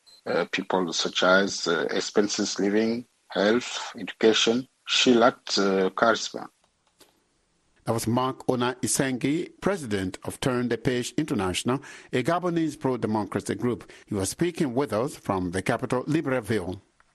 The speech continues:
Speaker 2: A court in Kenya has charged four suspects over the murder of prominent L G B T Q activist Edwin Chiloba, whose mutilated body was found on a roadside last week,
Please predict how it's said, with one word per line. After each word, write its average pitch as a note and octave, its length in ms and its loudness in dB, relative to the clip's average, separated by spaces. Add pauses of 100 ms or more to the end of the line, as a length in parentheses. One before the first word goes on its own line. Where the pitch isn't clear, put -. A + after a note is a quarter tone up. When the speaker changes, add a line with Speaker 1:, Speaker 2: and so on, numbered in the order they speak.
(400)
Speaker 2:
A B2+ 60 2
court - 360 -2
in G#2 160 -2
Kenya A#2 460 0
has F2 180 -4
charged G#2+ 500 0
four C#3 240 -2
suspects - 680 -4
over G#2 180 0
the G2+ 120 0
murder A#2 400 0
of - 260 -8
prominent A#2+ 480 0
L C3 180 2
G B2 240 0
B B2 220 0
T A#2 260 -4
Q B2 340 -2
activist A#2+ 460 -2 (340)
Edwin D3+ 460 0
Chiloba, A2 520 -2 (300)
whose C3 300 0
mutilated A#2 760 0
body A2 320 0
was B2+ 240 -2
found A#2+ 480 -2
on A#2+ 280 0
a A#2+ 120 0
roadside A#2+ 720 -2
last A2+ 320 0
week, C#3+ 260 -2